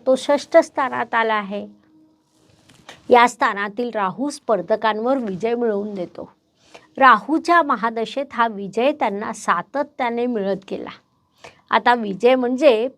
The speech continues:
प्रत्येक वेळी पंतप्रधानपद किंवा मुख्यमंत्रीपद असं नसतं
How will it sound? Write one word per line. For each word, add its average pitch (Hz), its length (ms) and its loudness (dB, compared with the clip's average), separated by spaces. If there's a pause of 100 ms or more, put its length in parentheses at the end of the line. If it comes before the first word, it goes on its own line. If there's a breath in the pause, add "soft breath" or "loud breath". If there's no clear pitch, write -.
(100)
प्रत्येक 247 580 0
वेळी 254 220 8
पंतप्रधानपद 254 1200 0 (480 soft breath)
किंवा 247 240 6
मुख्यमंत्रीपद 247 1200 -2
असं 247 320 2
नसतं 196 540 -8